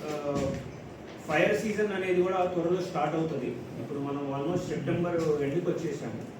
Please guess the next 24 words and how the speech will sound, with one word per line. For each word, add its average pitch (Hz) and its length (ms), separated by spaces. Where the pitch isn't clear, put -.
ఇంకో 156 140
టూ 160 220
త్రీ 160 240
మంత్స్లో, 170 360
ఓ, 139 500
డ్రై 147 180
సీజన్ 170 320
అనేది 160 320
స్టార్ట్ 135 300
అయిపోతుంది. 139 560
ల్యాండ్‌స్కేప్ 147 480
అంతా 135 180
మారిపోతుంది. 127 640
So 147 60
ఫైర్ 165 340
సీజన్లో 180 500
కూడా 175 380
it's 156 280
a 143 60
very 165 220
important, 165 400
ఆ, 127 240
ఆ, 123 260
టైమ్. 131 280